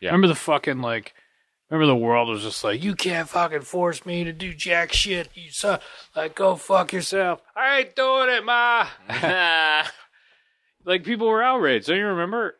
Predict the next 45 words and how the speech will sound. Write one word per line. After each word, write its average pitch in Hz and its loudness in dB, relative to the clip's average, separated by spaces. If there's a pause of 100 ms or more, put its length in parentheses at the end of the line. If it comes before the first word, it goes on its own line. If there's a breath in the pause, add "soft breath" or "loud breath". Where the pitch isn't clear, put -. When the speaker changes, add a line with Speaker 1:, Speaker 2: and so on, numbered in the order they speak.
(140)
Speaker 1:
Yeah, 208 2
well 143 2
Speaker 2:
Like, 185 0
people 233 -12
were 240 -2
pissing 202 -2
and 196 -4
moaning 214 2
about 117 2
it. 147 2
And 147 -4
then 175 2
the 180 4
next 180 2
thing 190 -2
you 180 0
know, 208 2
people 156 -4
are 147 -2
like, 147 0 (300 soft breath)
there's 143 -4
fucking 160 -2 (140)
every 180 -2
tube 160 -6
television 156 -2
in 143 -10
the 139 -10
world 175 0
is, 135 -8
like, 135 -6
on 143 0
the 135 -6
curb. 170 0 (300 loud breath)
And 185 -2
people 190 -2
are 170 2
Speaker 1:
<laughs> - -
Speaker 2:
in 170 0
there. 165 0
And, 151 -4
and 147 -6
now 175 2
it's 170 -4
like, 151 -2 (220)
people, 202 -4